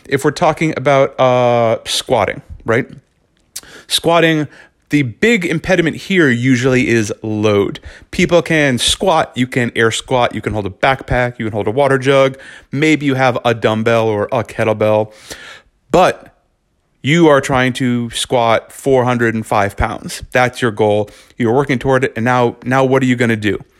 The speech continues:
So real talk, we're probably not gonna make you significantly stronger with a water jug, but we can work toward elements that will make you significantly stronger. Take a moment.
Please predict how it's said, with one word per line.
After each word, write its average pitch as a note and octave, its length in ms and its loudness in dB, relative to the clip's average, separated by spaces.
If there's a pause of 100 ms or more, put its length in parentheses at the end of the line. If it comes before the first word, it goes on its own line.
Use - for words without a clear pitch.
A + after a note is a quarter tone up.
(400)
So A#2 340 2
real G3+ 360 0
talk, G#2+ 420 -2 (420)
we're B2+ 160 0
probably F3 600 0
not D#3+ 320 0
gonna D#3 180 0
make C3+ 380 -2
you A2+ 380 0
significantly C3+ 920 -4
stronger G#2+ 800 0 (320)
with A#2+ 160 0
a A2 80 2
water G#2 300 0
jug, F#2+ 340 -4 (320)
but - 560 -2 (300)
we C3 100 0
can C3+ 240 -2
work D3+ 240 -4
toward C3+ 400 0
elements B2 600 -2 (180)
that - 180 0
will C3+ 140 2
make B2 320 0
you C3 80 -2
significantly A2 680 -4
stronger. - 520 -2 (920)
Take E3 200 2
a D3+ 40 2
moment. A2 360 0